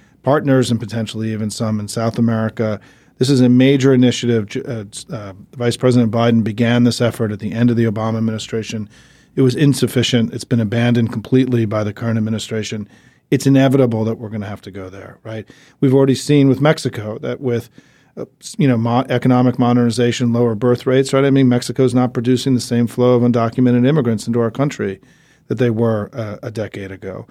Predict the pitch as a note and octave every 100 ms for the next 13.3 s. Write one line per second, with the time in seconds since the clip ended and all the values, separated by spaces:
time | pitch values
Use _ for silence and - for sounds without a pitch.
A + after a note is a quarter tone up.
0 | _ _ _ - E3+ F3+ F3 D#3 E3 D3+
1 | C#3+ D#3+ E3+ E3+ E3+ E3 D3 D#3 D#3 C#3
2 | D3+ D3 - D3 C#3+ C#3+ C#3+ D#3+ B2+ A#2
3 | - A2 B2+ C3 C3+ C3 C#3+ D#3+ D3 C3+
4 | B2+ B2 B2 - - A#2+ B2+ A#2+ C3 B2
5 | A#2+ A#2 B2+ - B2+ C3 C#3 B2 B2 A#2
6 | - _ _ _ A#2 B2 A#2 A#2+ B2 A#2+
7 | B2 B2+ B2 B2+ A#2 A#2+ - B2+ A#2+ A#2
8 | A2+ A#2+ - B2 A2 A#2 B2 B2+ B2+ C3
9 | - A#2 A2+ A#2 A#2 A#2 A2+ A2+ B2 C3
10 | A#2 - A#2 - _ _ _ _ _ -
11 | A2 A2 A2+ - B2 A#2+ A#2 A#2 - -
12 | A#2 - C3 C3+ C3+ - D#3 E3+ D#3 C3
13 | B2 B2+ B2